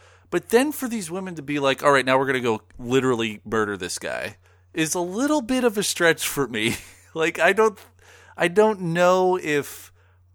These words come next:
and, you know, maybe it's because I'm trying to see this from a way too realistic standpoint. This is a grindhouse movie, and I need to look at it through that lens. But we are once again in the Quentin Tarantino world where cops don't exist.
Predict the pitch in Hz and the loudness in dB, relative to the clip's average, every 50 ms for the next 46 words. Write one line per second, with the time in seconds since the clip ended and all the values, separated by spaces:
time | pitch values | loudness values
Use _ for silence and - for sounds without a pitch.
0 | - 180 - - 165 160 175 175 170 160 156 151 - 57 55 58 - - - - | -20 -10 -6 -4 -2 -2 0 2 4 2 2 0 -4 -10 -12 -14 -14 -18 -20 -20
1 | - 156 147 151 151 156 160 147 - - 147 - - 139 120 123 120 117 - 135 | -12 -6 -4 -4 -2 -2 -4 -8 -8 -10 -8 -4 -4 -4 -2 -4 -6 -4 -2 -2
2 | 127 123 120 113 107 104 _ _ _ - - - - 135 123 123 120 - - - | -2 0 -2 -4 -6 -10 _ _ _ -10 -6 -6 -4 -4 -4 -4 -4 -6 -8 -12
3 | - _ _ - - 123 117 107 104 101 101 110 113 113 117 - - 123 113 113 | -16 _ _ -12 -10 -8 -6 -6 -6 -6 -4 -4 -4 -4 -4 -6 -10 -10 -8 -8
4 | 113 110 110 110 110 107 - - 104 - - - 107 107 110 - 120 113 - 127 | -6 -6 -6 -6 -6 -8 -8 -10 -10 -10 -8 -8 -8 -8 -6 -8 -8 -8 -8 -8
5 | 113 - 139 127 127 95 101 101 104 104 101 107 113 113 110 117 113 113 107 - | -10 -8 -8 -8 -10 -8 -6 -2 0 0 0 0 -2 -2 0 2 2 2 0 -4
6 | - 98 98 101 98 110 113 110 107 101 98 98 101 104 107 110 - - 110 104 | -6 -6 -8 -8 -8 -6 -6 -6 -6 -6 -6 -8 -8 -8 -10 -10 -8 -4 -4 -4
7 | 98 - _ - - - - - _ - 101 101 117 117 113 - 113 113 110 107 | -4 -6 _ -18 -20 -20 -20 -20 _ -14 -4 0 0 0 2 2 0 2 0 0
8 | 104 - - 113 107 104 104 104 92 98 101 98 101 104 113 123 - - - - | -4 -6 -10 -6 -2 0 0 0 0 -4 -6 -6 -6 -6 -8 -10 -12 -16 -20 -20
9 | - - - 139 151 170 170 175 170 151 139 147 175 185 - - 160 143 151 147 | -16 -10 -6 -4 -2 0 2 0 0 0 0 0 0 0 0 -2 -4 -2 -2 -2
10 | 135 123 117 117 - - 131 117 113 113 - 120 113 110 - 123 117 110 98 98 | -2 -2 -4 -4 -4 -4 -4 -4 -4 -6 -6 -6 -6 -6 -6 -6 -6 -6 -6 -6
11 | 104 104 101 98 101 104 104 104 92 - - 120 110 101 - - - 104 101 95 | -6 -6 -6 -6 -6 -6 -6 -6 -6 -2 2 2 2 2 2 0 -4 -4 -4 -4
12 | 92 92 87 92 95 - - 95 - - - - - | -6 -10 -10 -10 -10 -8 -6 -2 0 0 0 -2 -4